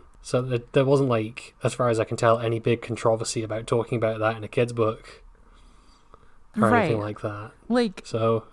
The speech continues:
Speaker 1: I don't know.
Speaker 2: what we get from the Kane Chronicles book so far is a very, like, I don't wanna say it's like,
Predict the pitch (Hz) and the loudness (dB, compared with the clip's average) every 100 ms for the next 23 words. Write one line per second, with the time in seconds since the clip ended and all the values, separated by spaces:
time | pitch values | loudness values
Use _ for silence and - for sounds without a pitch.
0 | 131 131 151 127 104 - - - - - | -2 0 2 0 0 -4 -14 -16 -20 0
1 | 208 226 233 254 - 233 196 196 180 170 | 2 4 4 2 4 4 4 0 0 0
2 | 165 160 165 143 151 - 151 147 143 143 | 0 0 -4 -4 -4 -2 -2 -2 0 0
3 | 139 135 143 135 139 151 160 160 156 151 | 0 0 -2 0 -2 0 2 2 2 0
4 | 147 131 123 120 - - - _ _ - | 0 0 0 -2 -8 -18 -20 _ _ -20
5 | - - - _ _ _ - - - - | -20 -20 -20 _ _ _ -20 -16 -16 -20
6 | _ _ _ _ _ _ _ _ - - | _ _ _ _ _ _ _ _ -20 0
7 | 220 233 220 196 - 190 165 160 - 160 | 4 6 6 4 2 0 2 0 -2 0
8 | 139 127 - | 0 -2 -14